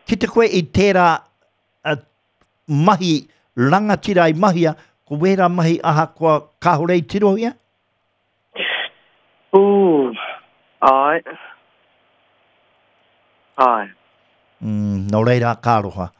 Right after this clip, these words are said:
Speaker 2: Mm.
Speaker 1: E hoa, i, i runga anō i tēnā kahari tonu, a, i wātea mai koe ki te kōrero mai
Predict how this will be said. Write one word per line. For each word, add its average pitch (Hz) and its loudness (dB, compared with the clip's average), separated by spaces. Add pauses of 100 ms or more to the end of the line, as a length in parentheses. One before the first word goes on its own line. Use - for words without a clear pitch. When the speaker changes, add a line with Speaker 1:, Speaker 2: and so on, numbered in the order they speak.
(520)
Speaker 2:
Mm. 131 2
Speaker 1:
E 156 6
hoa, 160 4 (580)
i, 147 2 (120)
i - 0
runga 185 0
anō 165 0
i 156 -2
tēnā 170 0
kahari 175 0
tonu, 208 0 (680)
a, 143 2
i 147 -2
wātea 151 0
mai 151 0
koe 208 0
ki 165 -10
te 151 -4
kōrero 156 0
mai 160 0